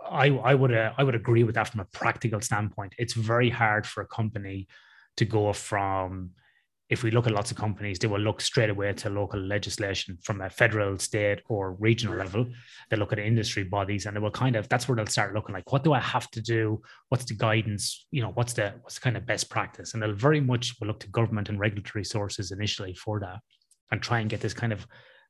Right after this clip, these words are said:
Speaker 1: the outer sketch or the shape of what they have to do. And I think if you don't have that, or you don't develop a set of, um, some, you need some element of prescriptive guidelines. And what I call them is like, they're nearly like an outer boundary fence. You need to have those markers in there and go, "Look,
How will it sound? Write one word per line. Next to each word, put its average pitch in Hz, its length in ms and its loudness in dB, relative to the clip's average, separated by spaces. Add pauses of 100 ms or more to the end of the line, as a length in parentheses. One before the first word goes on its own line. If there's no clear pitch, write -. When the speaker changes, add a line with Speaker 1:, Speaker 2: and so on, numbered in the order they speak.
Speaker 1:
the 120 120 2
outer 117 360 4
sketch - 400 0
or 107 60 -6
the 95 80 -6
shape 110 360 -2
of 104 60 -8
what 110 140 -4
they - 60 -8
have 107 160 -4
to 110 80 -10
do. 139 240 -2 (540)
And 113 80 -4
I 110 60 0
think 170 260 4
if 127 80 2
you 123 80 4
don't 123 380 4
have 120 300 2
that, 104 280 -2 (460)
or - 100 -4
you 98 80 -2
don't 117 300 4
develop 113 340 2
a 98 80 -2
set 110 240 0
of, 101 300 -6 (500)
um, 101 440 -2 (200)
some, 135 520 4 (560)
you 127 100 2
need 131 160 2
some 151 240 6
element 120 260 4
of 113 100 -2
prescriptive - 460 -2
guidelines. 107 720 -4 (340)
And 123 80 -2
what 117 80 4
I 131 80 6
call 127 240 2
them 107 160 -2
is 98 100 -4
like, 104 220 -2 (220)
they're 120 100 -2
nearly 123 160 2
like 117 160 0
an 113 160 -4
outer 117 300 4
boundary 110 420 4
fence. 101 400 -4
You 123 80 0
need 120 160 4
to 120 80 -2
have 113 160 0
those 107 240 -2
markers 110 460 -2
in 107 120 0
there 101 140 -2
and 98 160 -8
go, 107 120 2
"Look, 110 360 0